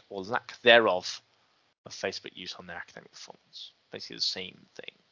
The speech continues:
in my opinion. First, Facebook users and non-users were significantly different from each other, uh, with Facebook users reporting both a lower mean G P A and spending fewer hours per week studying.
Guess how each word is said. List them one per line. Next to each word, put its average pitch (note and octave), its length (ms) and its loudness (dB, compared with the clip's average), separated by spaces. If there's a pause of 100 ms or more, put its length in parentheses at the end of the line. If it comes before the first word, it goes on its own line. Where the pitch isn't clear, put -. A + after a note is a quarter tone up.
(220)
in - 40 -20
my A#1+ 120 -12
opinion. C3+ 320 -12 (600)
First, F#3+ 460 10
Facebook C#3+ 320 4
users A#2+ 300 0
and A2 60 -6
non-users A#2+ 360 0
were A2 60 2
significantly A2+ 720 0
different G#2 540 -2
from G#2 160 -10
each F#2+ 160 -4
other, B2 300 10 (500)
uh, F#2+ 240 -4
with G2 100 -10
Facebook - 340 0
users G2 360 -10
reporting G2 360 -6
both A2+ 220 2
a G#2+ 60 -2
lower A2+ 320 6
mean G#2+ 240 -4
G G#2 140 -12
P F#2+ 220 -10
A F#2 220 -6 (100)
and F2 220 -12
spending F#2 240 -18
fewer - 420 -2
hours F#2 200 -2
per - 120 -18
week F2+ 200 -12
studying. G2 480 -2